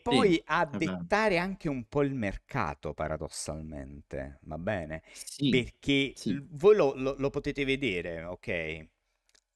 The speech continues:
Speaker 2: Eh, quando esce un nuovo gioco, bello ciccione,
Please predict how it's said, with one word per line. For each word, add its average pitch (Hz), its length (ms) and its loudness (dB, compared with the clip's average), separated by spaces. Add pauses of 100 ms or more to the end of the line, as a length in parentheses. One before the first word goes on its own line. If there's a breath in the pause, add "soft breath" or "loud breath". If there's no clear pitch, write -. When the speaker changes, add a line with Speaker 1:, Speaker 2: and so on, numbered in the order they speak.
Speaker 2:
Eh, 120 500 -4 (280)
quando 233 280 2
esce 185 220 -2
un 107 80 -4
nuovo 120 280 -4
gioco, 87 800 -6
bello 123 460 0
ciccione, 87 1000 -6